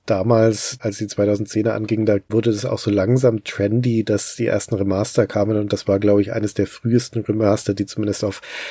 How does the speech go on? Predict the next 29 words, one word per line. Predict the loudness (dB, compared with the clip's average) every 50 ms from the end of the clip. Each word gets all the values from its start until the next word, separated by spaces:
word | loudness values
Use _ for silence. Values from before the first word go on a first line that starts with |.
| -14 -10 -2
meinem | 0 2 4 4 4 4
Radar | 2 2 2 4 4 2 2
damals | 2 0 0 -2 -2 -2
gelandet | -2 -2 -2 0 -2 -2 -2
sind, | -2 -2 -2
obwohl | -2 -2 -2 -2 -2
ich's | -2 -2 0
damals | 0 2 2 2 2 0
noch | 0 -2
nicht | -2 -4 -6
gespielt | -10 -10 -6 -4 -4 -2 -2 -2
hatte. | -4 -2 0 0 0 0 -2 -6 -12 -14 -14 -8 -2
Aber | 0 2 4
ich | 4 2
hab's | 0 2 2
jetzt | 2 2 2 2 0 0
noch | 2
mal | 4 2 0
kurz | 0 0 -2 -2 -2 -4 -4
nachgeholt. | -4 -4 -4 -4 -4 -4 -4 0 2 2 2 2 2 0 -8 -18 -20 -20 -20 -20 -20 -20 _
Das | -4 -4 -4 -2 -4 -6 -8 -8 -4 0
wurde | 0 2 4 6 6 4 4 2 -2 -6
im | -6 -4
Auftrag | -4 -4 -4 -4 -4 -4 -4 -4
von | -6 -6 -6 -4
Capcom | -4 -6 -6 -4 -6 -6 -4
produziert, | 0 0 0 0 -2 -2 -2 -2 -2 -2 -8 -14 -20 -20 -20 -20 -20 _
von | -6 0 0 2 2 4 4
WayForward, | 4 4 2 0 0 0 2 4 4 4 4 4 2 0 2 4 4 4 4 2 -2 -8 -10 -12 -14